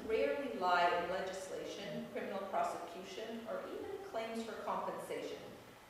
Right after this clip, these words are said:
Instead, they probably lie in the neighbor principle and the constant imagination and empathy that is necessary for giving it content and meaning. This is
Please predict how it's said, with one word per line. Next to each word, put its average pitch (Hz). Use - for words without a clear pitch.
Instead, 226
they 262
probably 233
lie 156
in -
the 247
neighbor 220
principle -
and 196
the 202
constant 277
imagination 190
and -
empathy 190
that 160
is 208
necessary -
for 180
giving 190
it 175
content 170
and 170
meaning. 160
This 233
is -